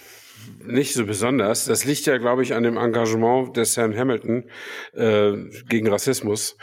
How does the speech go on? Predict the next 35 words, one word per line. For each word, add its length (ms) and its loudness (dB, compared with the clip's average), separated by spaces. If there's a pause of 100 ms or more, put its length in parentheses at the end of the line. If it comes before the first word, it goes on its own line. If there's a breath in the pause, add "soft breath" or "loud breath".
(420 loud breath)
Ähm, 360 0
das 160 0
ist, 160 -2
glaub 220 0
ich, 140 -4
da 140 0
immer 160 2
noch 260 -4
der, 440 -2
der, 260 -4
der, 260 -4
der 140 -8
Hintergrund. 540 -2 (480 loud breath)
Ähm, 460 0 (140)
aber, 380 2 (760 loud breath)
also, 220 2 (200 loud breath)
man 140 2
muss, 200 0
ähm, 280 -2
zweimal 340 2
hingucken, 380 0
um 80 -2
zu 140 -6
sehen, 640 -2
wer 220 0
wer 220 2
ist. 160 -2
Und 80 -2
ich 140 -4
orientiere 460 2
mich 120 0
jetzt 160 -4
immer 140 2
an 100 0
diesem 280 -2